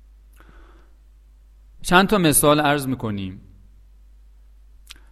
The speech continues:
تعابیری که قرآن کریم درباره جن و ملائکه داره، خیلی این دوتا واژه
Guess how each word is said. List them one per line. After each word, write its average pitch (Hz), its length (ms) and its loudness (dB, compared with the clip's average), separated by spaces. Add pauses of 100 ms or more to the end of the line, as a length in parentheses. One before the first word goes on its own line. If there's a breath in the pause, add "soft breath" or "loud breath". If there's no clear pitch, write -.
(100)
تعابیری 185 520 2
که 208 120 -2
قرآن 123 400 0
کریم 117 280 -6
درباره 113 560 -4
جن 135 540 -4
و 110 140 -4
ملائکه 95 580 -6
داره، 85 300 -10 (960)
خیلی 143 440 -2
این 104 200 -6
دوتا 98 300 -6
واژه 95 540 -6